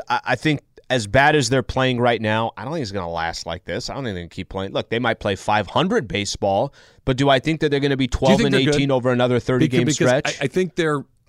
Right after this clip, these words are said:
Speaker 2: a little bit better than average.
Speaker 1: Mm-hmm.
Speaker 2: I don't think that they're bad,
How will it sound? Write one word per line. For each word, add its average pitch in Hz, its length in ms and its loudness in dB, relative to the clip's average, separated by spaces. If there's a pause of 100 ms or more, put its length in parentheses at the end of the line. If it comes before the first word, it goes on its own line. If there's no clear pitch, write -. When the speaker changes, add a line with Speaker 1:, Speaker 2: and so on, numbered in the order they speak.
Speaker 2:
a 120 100 -4
little 127 640 -2
bit 180 280 -4 (100)
better 120 680 -4 (100)
than 107 160 -6
average. - 500 -16 (240)
Speaker 1:
Mm-hmm. 92 160 -6
Speaker 2:
I 113 40 0
don't 156 280 -2
think 180 160 2
that 170 160 0
they're 147 120 0
bad, 104 460 -6